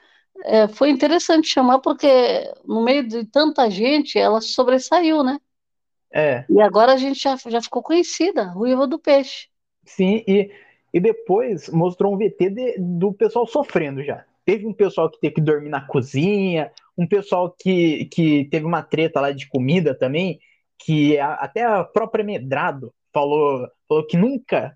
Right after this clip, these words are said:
Speaker 2: que o pessoal nunca ia entrar em um consenso por causa da comida, uns ia, ia achar que tava comendo pouco, outros iam achar que tava comendo demais, e daí falou assim, pra deixar o caráter decidir de cada um,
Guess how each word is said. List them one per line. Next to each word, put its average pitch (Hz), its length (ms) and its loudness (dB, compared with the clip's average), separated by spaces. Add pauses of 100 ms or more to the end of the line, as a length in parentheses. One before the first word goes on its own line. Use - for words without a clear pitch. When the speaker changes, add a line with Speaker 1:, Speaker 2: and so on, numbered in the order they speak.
Speaker 2:
que - 60 -6
o 151 40 -4
pessoal 170 320 -2
nunca 233 240 -4
ia 220 80 2
entrar 180 280 -4
em 175 80 -4
um 170 40 -4
consenso 170 840 -4
por 135 160 -2
causa 135 160 -2
da 135 80 -4
comida, 151 400 -2
uns 185 280 -6
ia, 170 260 0 (300)
ia 156 120 0
achar 156 200 -2
que - 100 -18
tava 151 180 -2
comendo 143 380 -2
pouco, 208 340 2
outros 160 320 -2
iam 156 140 0
achar 147 220 -8
que - 80 -20
tava 143 200 -2
comendo 139 340 -6
demais, 196 540 -4 (380)
e 180 100 0
daí 220 160 2
falou 220 200 0
assim, 214 200 -4
pra 214 160 -2
deixar 214 400 0
o 247 220 -2
caráter 226 600 -2
decidir 214 400 0
de 175 120 -6
cada 202 280 0
um, 131 140 -6